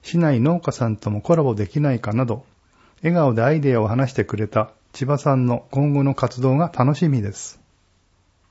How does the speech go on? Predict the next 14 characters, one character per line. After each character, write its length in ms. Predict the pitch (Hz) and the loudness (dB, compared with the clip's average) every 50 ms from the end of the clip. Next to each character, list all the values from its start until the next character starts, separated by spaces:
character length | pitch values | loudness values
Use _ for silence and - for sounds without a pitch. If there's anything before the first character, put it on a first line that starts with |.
| _ _ _ _ _ _ _ _ _ _ _ _ _ _ _ | _ _ _ _ _ _ _ _ _ _ _ _ _ _ _
写 180 | - - 139 127 | -6 -4 -4 -4
真 420 | - - 165 156 156 156 151 - _ _ _ _ _ _ _ - | 0 0 2 2 2 0 -4 -8 _ _ _ _ _ _ _ 0
二 140 | 151 165 | 2 4
枚。 280 | 170 156 127 98 92 - _ _ _ _ _ _ _ _ _ _ _ _ _ _ _ _ | 4 4 2 0 -2 -8 _ _ _ _ _ _ _ _ _ _ _ _ _ _ _ _
説 320 | - - 123 - - 143 | -2 -2 -2 0 2 2
明。 320 | 139 131 131 123 127 135 - _ _ _ _ _ _ _ _ _ _ _ _ _ _ _ _ _ _ - | 4 4 4 2 0 -4 -8 _ _ _ _ _ _ _ _ _ _ _ _ _ _ _ _ _ _ -6
一 240 | 120 113 - - | -6 -6 -2 0
枚 240 | 156 156 151 147 147 | 2 2 4 4 4
目。 300 | 143 139 135 131 131 - - _ _ _ _ _ _ _ _ _ _ _ _ _ _ _ _ _ _ _ - | 4 2 2 0 -2 -6 -20 _ _ _ _ _ _ _ _ _ _ _ _ _ _ _ _ _ _ _ -14
千 120 | - 120 | -10 -4
葉 140 | 120 156 156 | -2 -2 0
さ 140 | - 160 147 | 2 2 2
ん 120 | 147 143 | 2 2
が 260 | 139 135 135 127 - | 2 2 2 0 -4